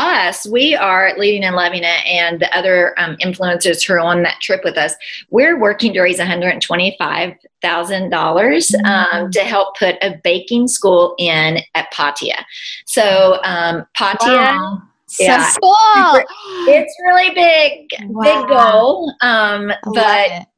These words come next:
Speaker 1: yeah, we're excited about it. So one of the things that's interesting about Thailand <laughs> is, um, none of the homes have ovens. Uh, culturally, the food is all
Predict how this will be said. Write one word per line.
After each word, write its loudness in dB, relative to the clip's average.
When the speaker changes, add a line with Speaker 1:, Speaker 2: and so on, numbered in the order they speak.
Speaker 1:
yeah, 0
we're 0
excited -2
about -4
it. -12
So 0
one 2
of -2
the 0
things 0
that's 0
interesting -2
about -2
Thailand -4
<laughs> -10
is, 0
um, -2
none 2
of -4
the 2
homes -2
have -4
ovens. -2
Uh, 0
culturally, 0
the 0
food 0
is 2
all -2